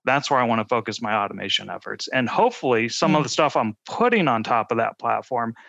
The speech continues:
Speaker 1: has built-in automation and orchestration, like an
Speaker 2: Can I,
Speaker 1: S D wan.
Speaker 2: can I ask you a question about your automation? Would you write the automation, automation using Ansible, Salt, you know, whatever the framework is this year?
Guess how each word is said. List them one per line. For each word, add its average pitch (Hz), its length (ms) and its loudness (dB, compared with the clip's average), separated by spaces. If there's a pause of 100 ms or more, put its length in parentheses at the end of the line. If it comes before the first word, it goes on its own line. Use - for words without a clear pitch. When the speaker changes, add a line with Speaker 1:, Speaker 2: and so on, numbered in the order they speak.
(120)
Speaker 1:
has 135 220 2
built-in 135 440 2
automation 123 600 2
and 110 100 -2
orchestration, 110 800 -4 (260)
like 131 220 2
an 127 60 2
Speaker 2:
Can 117 140 4
I, 349 40 6
Speaker 1:
S 370 140 4
D - 40 -2
wan. 107 300 -8
Speaker 2:
can 277 160 6
I 285 100 6
ask 277 220 4
you 233 60 6
a 208 40 4
question 208 300 6
about 180 320 6
your 185 140 6
automation? 170 480 4
Would 180 160 4
you 269 560 6
write 175 320 4
the 175 100 6
automation, 156 760 6 (160)
automation 175 520 6
using 156 460 6 (480)
Ansible, 151 400 4
Salt, 143 400 2 (480)
you 185 100 4
know, 139 140 6
whatever 147 320 4
the 143 240 4
framework 151 480 4
is 135 140 4
this 135 220 2
year? 143 280 4